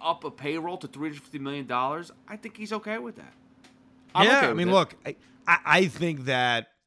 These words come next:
Speaker 2: and I don't know if it's necessarily gonna be with an Aaron Judge or Shohei Ohtani. The one thing I think is going to happen over the next few years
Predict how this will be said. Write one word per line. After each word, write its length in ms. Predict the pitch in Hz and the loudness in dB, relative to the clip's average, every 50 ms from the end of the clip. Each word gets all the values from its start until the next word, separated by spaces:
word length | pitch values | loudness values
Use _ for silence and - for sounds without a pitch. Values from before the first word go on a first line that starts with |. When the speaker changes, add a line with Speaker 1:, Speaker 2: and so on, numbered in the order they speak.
| _ _ _ _ _ _ _ _ - | _ _ _ _ _ _ _ _ -8
Speaker 2:
and 140 | 151 156 180 | -2 2 4
I 80 | 202 | 6
don't 160 | 247 262 254 220 | 6 6 6 6
know 160 | 208 202 196 | 4 2 2
if 80 | 165 | 0
it's 160 | 170 131 - 143 | -2 -6 -4 -2
necessarily 460 | 160 151 - - 170 151 139 135 135 | -2 -2 -2 -2 -4 -4 -2 -4 -4
gonna 180 | 123 123 131 | -4 -4 -4
be 160 | 123 131 127 127 | -4 -4 -4 -4
with 140 | 120 117 | -4 -4
an 80 | 117 117 | -4 -2
Aaron 320 | 120 120 117 117 117 107 | -2 -2 -4 -6 -8 -10
Judge 340 | 92 107 120 113 113 113 107 | -6 -4 -2 -2 -2 -4 -6
or 80 | 110 104 | -10 -12
Shohei 440 | - - - 117 113 107 117 117 113 | -12 -8 -6 -6 -6 -4 -6 -6 -6
Ohtani. 480 | 107 107 - - 110 110 113 113 113 | -8 -8 -10 -10 -10 -8 -8 -8 -8
The 80 | 113 117 | -8 -6
one 240 | 131 165 202 220 170 | -4 -2 -4 -2 -2
thing 200 | 202 185 170 147 | -4 -4 -4 -4
I 120 | 135 123 | -4 -6
think 300 | - - - 147 143 127 | -6 -8 -10 -10 -8 -8
is 140 | 131 107 85 | -8 -10 -8
going 300 | - 139 131 131 127 120 | -8 -6 -6 -6 -6 -8
to 80 | 104 | -10
happen 480 | 87 92 104 107 101 - - 98 85 - _ - | -12 -12 -12 -12 -12 -12 -12 -14 -16 -16 _ -14
over 160 | 123 113 117 | -12 -10 -10
the 80 | 113 | -8
next 220 | 117 120 117 - - | -8 -8 -8 -10 -14
few 200 | - 117 120 120 | -14 -10 -8 -8
years 560 | 113 107 107 110 107 101 95 82 78 - - | -8 -8 -8 -8 -8 -10 -10 -12 -14 -16 -20